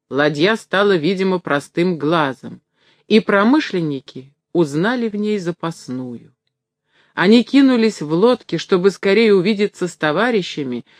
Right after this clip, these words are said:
которым долго ещё приходилось искать удобного подхода к берегу. Все повеселели.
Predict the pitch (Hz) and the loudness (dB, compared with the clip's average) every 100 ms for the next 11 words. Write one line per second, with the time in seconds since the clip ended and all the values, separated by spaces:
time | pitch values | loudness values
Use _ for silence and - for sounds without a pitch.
0 | _ _ 180 180 254 247 208 - _ - | _ _ -4 2 4 6 4 0 _ -8
1 | 143 254 311 240 247 226 240 214 220 214 | 2 4 6 4 0 0 -2 -2 -2 0
2 | 196 202 208 185 185 - - 196 196 - | 0 4 2 2 -4 -6 -4 -2 -4 -6
3 | 165 139 196 180 170 160 - 135 - 147 | -4 2 2 2 0 0 -2 -6 -4 -2
4 | 151 156 135 117 143 131 123 113 - - | 0 -2 -4 -2 0 0 -4 -10 -14 -20
5 | _ _ _ _ _ _ - - 151 - | _ _ _ _ _ _ -10 0 0 0
6 | 151 143 - 147 185 214 147 120 | -2 -2 -4 -4 0 0 -2 -10